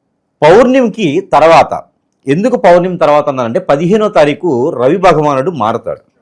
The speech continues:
ఈ రవి భగవానుడు మారున్న వెంటనే మనకి మంచి తరగే-, జరిగేదానికి అవకాశాలు ఎక్కువగా ఉన్నాయి. అందుకని పౌర్ణమి తర్వాత కనుక ప్రయత్నం చేసినట్లయితే, వీరికి అత్యద్భుతమైనటువంటి అవకాశాలు మెండుగా కనపడతా ఉన్నాయి.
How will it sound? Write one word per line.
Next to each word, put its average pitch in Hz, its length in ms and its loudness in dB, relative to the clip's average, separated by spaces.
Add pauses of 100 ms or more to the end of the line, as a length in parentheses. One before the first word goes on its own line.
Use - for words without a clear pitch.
(1080)
ఈ 220 140 2
రవి 170 260 4
భగవానుడు 190 480 0
మారున్న 143 560 0 (200)
వెంటనే 120 580 -4 (260)
మనకి 208 500 0
మంచి 180 360 -4
తరగే-, 180 440 0
జరిగేదానికి 151 640 0
అవకాశాలు 151 500 0
ఎక్కువగా 147 340 -2
ఉన్నాయి. 92 280 -6 (140)
అందుకని 127 420 -8 (720)
పౌర్ణమి 240 400 4
తర్వాత 175 440 4
కనుక 170 220 0 (120)
ప్రయత్నం 131 460 -2
చేసినట్లయితే, 120 760 -4 (260)
వీరికి 185 560 -4
అత్యద్భుతమైనటువంటి 156 1300 -4 (260)
అవకాశాలు 143 760 2
మెండుగా 139 420 0
కనపడతా 117 460 -4
ఉన్నాయి. 80 320 -10